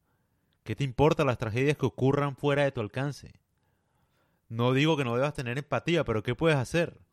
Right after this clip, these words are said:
La empatía no sirve de nada si uno no está haciendo algo por ayudar eso. Entonces, nada,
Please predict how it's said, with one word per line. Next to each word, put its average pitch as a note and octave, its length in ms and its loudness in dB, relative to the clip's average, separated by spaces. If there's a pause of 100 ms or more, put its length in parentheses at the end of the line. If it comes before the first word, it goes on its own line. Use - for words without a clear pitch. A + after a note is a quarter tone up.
(240)
La G#2+ 80 -8
empatía A2 320 -2
no D3+ 100 0
sirve D#3 280 -2
de C3+ 80 0
nada C#3+ 160 0
si C3+ 120 -6
uno C3+ 120 -2
no C#3+ 100 -2
está C#3 140 -4
haciendo C#3+ 300 0
algo C#3 220 2
por A#2+ 160 -2
ayudar G#2+ 320 0
eso. - 240 -8 (1000)
Entonces, B2+ 240 -8
nada, C#3+ 420 0